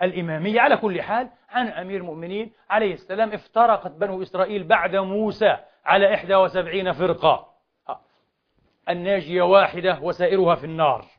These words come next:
وافترقت النصارى بعد عيسى عليه السلام على ثنتين وسبعين فرقة، الناجية واحدة وإحدى وسبعون في النار. وتفترق"، آه، بالأحرى وقال: "وافترقت"،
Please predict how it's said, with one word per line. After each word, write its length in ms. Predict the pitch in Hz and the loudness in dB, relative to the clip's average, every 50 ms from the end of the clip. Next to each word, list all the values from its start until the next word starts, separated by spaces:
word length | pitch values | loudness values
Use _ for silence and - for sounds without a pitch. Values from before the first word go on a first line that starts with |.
| _ _ _ _ _ _ _ _ _ _ _ _ - | _ _ _ _ _ _ _ _ _ _ _ _ 2
وافترقت 720 | 196 202 - - - 220 226 220 220 220 - 220 220 - | 4 4 4 2 4 4 4 4 4 2 2 0 0 0
النصارى 680 | - 202 202 196 196 - - 220 214 208 202 202 190 | -2 -2 0 0 0 2 4 6 6 8 8 6 4
بعد 260 | 180 214 190 175 165 | 4 4 2 2 2
عيسى 280 | 185 190 196 185 - 196 | 0 -2 -2 -4 -2 -2
عليه 220 | 170 180 190 190 | 0 0 0 -2
السلام 460 | 180 - - 196 190 202 208 208 202 170 | -6 -6 -6 -4 -2 0 0 0 0 0
على 280 | 170 208 208 214 202 | 0 2 2 2 0
ثنتين 480 | 156 208 202 185 - - 214 226 220 202 | 0 -2 -6 -6 -4 0 0 0 0 0
وسبعين 500 | 190 - 185 190 165 165 196 196 185 170 | -2 -2 -4 -4 -4 -4 -4 -4 -4 -4
فرقة، 580 | - - 202 185 - - 170 147 107 - - _ _ _ _ _ _ - | -2 -2 -2 -2 0 0 0 0 0 -2 -8 _ _ _ _ _ _ -2
الناجية 460 | 190 196 208 226 214 185 185 190 190 | 0 2 2 2 2 2 4 4 6
واحدة 520 | 185 196 214 196 - 202 190 208 226 220 - _ _ _ | 8 8 8 6 4 0 -2 -2 -2 -2 -4 _ _ _
وإحدى 380 | 170 180 196 214 - - 185 202 | 0 2 2 2 2 2 2 2
وسبعون 580 | 202 190 - 185 190 170 170 180 196 202 190 - _ _ _ | 2 2 2 -2 -4 -4 -6 -8 -8 -8 -10 -12 _ _ _
في 120 | - 180 | -8 -6
النار. 600 | 190 185 185 196 220 233 226 202 170 139 - - _ _ _ _ _ _ _ _ - | -4 -2 2 4 6 8 8 6 4 2 -2 -8 _ _ _ _ _ _ _ _ -2
وتفترق"، 880 | 180 208 220 214 185 147 - - - - 262 254 220 190 180 - 175 247 220 - - - _ _ _ _ _ _ | 2 2 2 2 0 -2 -4 -2 0 2 2 2 2 2 0 0 0 0 0 0 -2 -8 _ _ _ _ _ _
آه، 140 | 131 131 - _ _ _ _ _ _ _ _ _ _ _ _ _ _ _ | -16 -16 -16 _ _ _ _ _ _ _ _ _ _ _ _ _ _ _
بالأحرى 280 | 156 156 185 190 202 190 | -4 0 2 4 4 4
وقال: 320 | 175 175 - 202 202 185 | 4 2 2 2 2 2
"وافترقت"، 800 | 190 190 - - - 185 160 135 120 - - 131 - _ _ _ | 2 0 -2 -4 -6 -6 -6 -6 -8 -12 -16 -20 -20 _ _ _